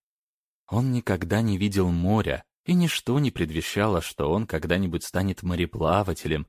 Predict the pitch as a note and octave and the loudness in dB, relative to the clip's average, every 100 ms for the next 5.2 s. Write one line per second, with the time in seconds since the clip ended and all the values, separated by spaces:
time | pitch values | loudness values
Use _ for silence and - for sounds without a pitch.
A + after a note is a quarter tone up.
0 | _ _ - - E2+ D#2 D#2 F#2+ F2 C#2+ | _ _ -6 -4 -4 -2 2 2 2 -2
1 | - _ - F#2 F#2 G#2 A#2 D3+ C#3+ B2 | -6 _ -4 -2 0 0 0 0 0 0
2 | F2 E2+ E2 F2 F2 E2+ - F2 D2+ D#2+ | 0 0 2 4 2 0 -2 -4 -2 -2
3 | D#2 D#2 D#2 D2+ - _ E2 F2 F#2+ F2+ | -2 -2 -6 -8 -12 _ 0 2 4 2
4 | D2 - _ _ _ _ _ _ D2+ C#2+ | -2 -8 _ _ _ _ _ _ -6 -2
5 | C#2+ - | -2 -4